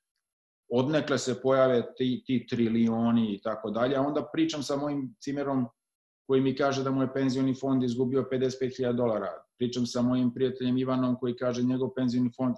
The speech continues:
fond izgubio šezdeset pet hiljada dolara. Pa ti, te hiljade dolara mogu biti, koje dobijamo sad, možda su to njihove, njihove pare, jer više sad tog, oni su uplaćivali taj penzioni fond i sad tih para nema.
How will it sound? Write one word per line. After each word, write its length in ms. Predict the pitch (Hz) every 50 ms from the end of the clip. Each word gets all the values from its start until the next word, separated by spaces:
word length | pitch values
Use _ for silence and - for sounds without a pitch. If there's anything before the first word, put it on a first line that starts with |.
| - -
fond 220 | 127 131 127 120
izgubio 420 | 113 107 120 120 123 131 127 123
šezdeset 540 | 117 - - 127 120 117 151 160 156 143 127 -
pet 140 | 131 117 - -
hiljada 140 | 120 110 104
dolara. 240 | 104 92 90 85 - _ _ _ - - - - _ _ -
Pa 120 | 127 131
ti, 440 | 131 - - 185 185 175 160 139 123 - -
te 120 | 165 160
hiljade 360 | 165 - 165 170 170 165 156
dolara 340 | 143 151 156 156 151 147 143 147
mogu 200 | 147 143 147 143
biti, 460 | 151 139 - - 143 135 120 113 120 -
koje 140 | 135 127
dobijamo 460 | 120 123 131 131 131 160 151 139 131 117
sad, 260 | - - 143 139 131
možda 220 | 135 131 127 127
su 140 | 120 - 123
to 80 | - 131
njihove, 320 | 127 131 127 - 151 139 90 - - _ _ _ _ _ _ _ _ _ _ -
njihove 360 | 117 113 - 143 143 135 -
pare, 200 | 143 135 120 101 101
jer 100 | 101 101
više 260 | 113 113 - 127 117
sad 200 | - 131 127 -
tog, 140 | 139 135 127 -
oni 200 | 127 123 131 131
su 140 | - 135 127
uplaćivali 520 | - 120 113 - - 120 131 139 151 151
taj 180 | 165 156 151 156
penzioni 360 | 156 156 147 151 156 156 147 -
fond 180 | 160 160 151
i 40 | 147
sad 160 | - 151 147 147
tih 140 | - 151 - -
para 320 | 135 135 139 139 143 135 - -
nema. 380 | 135 135 147 143 120 104 -